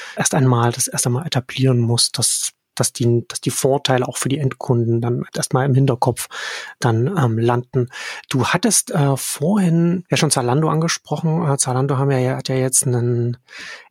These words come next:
Änderungs-, äh, äh, Anpassungsdienst gelauncht, der vor <laughs> wenigen vier Jahren mal als zwanzig Prozent Projekt an, angefangen hat.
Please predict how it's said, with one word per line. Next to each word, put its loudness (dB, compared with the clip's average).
Änderungs-, 2
äh, -4
äh, 0
Anpassungsdienst -2
gelauncht, 0
der 2
vor 0
<laughs> -16
wenigen 2
vier 2
Jahren 2
mal 2
als 0
zwanzig 0
Prozent 0
Projekt -4
an, -2
angefangen 2
hat. -2